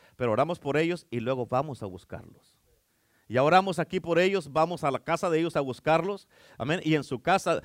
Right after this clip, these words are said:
vas a ir con la certeza y la seguridad que Dios ya preparó el corazón de ellos para que tú los traigas aquí. Amén. Algunos ahí, no sé, eh, miré unas listas ahí, que está una lista grandecita, pues tienen mucho trabajo.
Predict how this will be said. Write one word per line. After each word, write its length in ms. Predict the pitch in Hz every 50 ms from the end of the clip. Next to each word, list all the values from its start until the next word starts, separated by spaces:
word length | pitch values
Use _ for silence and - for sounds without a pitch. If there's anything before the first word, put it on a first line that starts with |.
| - - _
vas 260 | 123 147 160 - -
a 100 | 165 165
ir 220 | 170 175 175 -
con 180 | _ 180 170 151
la 80 | 147 131
certeza 560 | - - 135 117 - _ - 165 175 - 175
y 60 | 165
la 100 | 151 131
seguridad 500 | - 147 123 127 127 123 123 139 151 151
que 120 | - 151
Dios 280 | 127 120 135 156 156 123
ya 160 | 147 147 139
preparó 440 | - 151 143 - - 117 113 123 151
el 100 | 190 202
corazón 480 | - 202 196 180 160 - - 170 175 165
de 140 | 170 147
ellos 220 | 156 170 175 165 -
para 200 | - 143 135 127
que 140 | - 135 -
tú 160 | - 143 139
los 140 | 131 - _
traigas 360 | 120 139 165 170 147 - -
aquí. 380 | 117 104 - 110 - - - _ _ _ _ _ _ _ _ _
Amén. 220 | 110 117 147 175
Algunos 340 | 170 160 156 180 196 185 165
ahí, 160 | 165 156 175
no 140 | 185 190 175
sé, 260 | - 190 190 190 - - - -
eh, 120 | - 139 143
miré 180 | 143 143 156
unas 200 | 180 196 190 175
listas 380 | 156 147 180 196 - - 180 143
ahí, 200 | 143 143 175 190
que 100 | - 151
está 180 | 131 - 156 170
una 160 | 180 175 165
lista 420 | 160 170 170 - 185 165 139 120 117
grandecita, 640 | 127 127 123 110 104 107 - - 214 220 - 175 120
pues 120 | - 123
tienen 240 | 107 127 131 143 143
mucho 220 | 120 113 120 151
trabajo. 560 | 135 147 156 160 196 - - - - 466 -